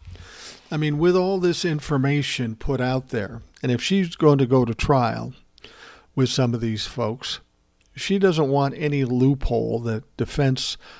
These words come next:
lawyers can use. And by releasing the report, that opens up the possibility of some loopholes to those, uh,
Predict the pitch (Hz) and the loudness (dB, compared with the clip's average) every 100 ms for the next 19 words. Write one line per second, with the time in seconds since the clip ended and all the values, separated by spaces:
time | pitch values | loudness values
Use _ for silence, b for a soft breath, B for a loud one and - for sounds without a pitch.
0 | B - 123 113 110 110 - 120 123 135 | B -2 0 2 0 -4 -4 -2 2 2
1 | 113 185 208 - - 113 107 107 127 - | 0 -4 -16 -14 -10 -8 -8 -12 -14 -20
2 | 240 185 123 107 117 135 151 - 135 123 | -14 -8 -6 -6 -4 -2 -2 -2 -2 -2
3 | 117 113 - 160 143 123 - B B B | -2 -6 -6 0 0 0 -6 B B B
4 | B _ - 214 156 147 139 147 135 131 | B _ -8 -6 0 2 2 2 2 2
5 | 123 127 - 120 127 113 - 120 123 117 | 2 0 -2 -2 0 2 0 -2 0 0
6 | 113 104 - 113 117 131 - 123 117 135 | -2 -2 -2 0 2 2 2 -4 -6 -8
7 | - - 135 117 110 113 107 - 110 107 | -8 -2 -2 0 -2 -2 -6 -8 -8 -8